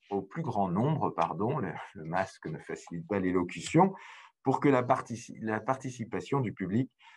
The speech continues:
soit la plus large, euh, possible. La diversité, euh, de vos organisations, on l'a vu tout à l'heure par le petit sondage, euh, qu'avait lancé Stéphanie Blancard, montre l'importance, euh,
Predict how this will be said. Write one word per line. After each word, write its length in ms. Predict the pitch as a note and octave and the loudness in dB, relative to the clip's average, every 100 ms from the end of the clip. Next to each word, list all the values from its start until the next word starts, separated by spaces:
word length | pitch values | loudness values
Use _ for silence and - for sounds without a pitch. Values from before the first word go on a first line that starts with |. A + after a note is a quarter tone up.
| _ | _
soit 280 | - - C#3+ | -2 4 6
la 140 | A2+ | 6
plus 220 | - - | 0 -4
large, 360 | G#2 C3+ C3+ A#2+ | 4 4 4 0
euh, 200 | F#2+ E2+ E2 - | -2 -2 -6 0
possible. 460 | C#3 B2 E2 C3 - _ - - _ - | 0 0 -6 -10 -16 _ -20 -20 _ -6
La 120 | G#2+ | -2
diversité, 840 | A2+ C#3+ D3 D3 - C3+ D#3 C#3+ C3 | 0 2 2 2 -4 -6 0 4 4
euh, 180 | G#2 F#2 | 4 2
de 120 | G2 | 2
vos 240 | G2+ G2+ | 2 4
organisations, 680 | G#2 F#2+ F#2+ F#2+ F#2+ F#2+ F#2 | 2 2 -2 0 -2 0 2
on 40 | C3+ | 2
l'a 100 | F2+ | 2
vu 140 | G#2 | -2
tout 200 | - - | -6 0
à 40 | |
l'heure 200 | G2 A2 | 2 2
par 140 | - F2 | 0 -2
le 100 | E2+ | -2
petit 200 | - - | -10 -14
sondage, 480 | F2+ F#2 F2+ E2+ E2 | -6 -2 -2 -2 -6
euh, 140 | E2 _ - - _ - | -8 _ -20 -20 _ -2
qu'avait 240 | G2 G2 | 2 4
lancé 280 | F#2+ F2 C3 | 2 2 0
Stéphanie 520 | B2+ G2+ G#2 F#2+ F#2+ | 0 0 2 2 2
Blancard, 640 | E2+ E2 E2 A#2 C#3+ E3 E3 - - _ - | 4 2 4 4 4 2 -2 -18 -20 _ -2
montre 480 | A#2 C#3 C#3+ A#2 G#2 | 4 4 4 2 4
l'importance, 800 | A#2 A#2 G#2+ - C3 A#2 - E2 | 4 2 0 2 0 0 -2 -4
euh, 160 | D#2+ | -4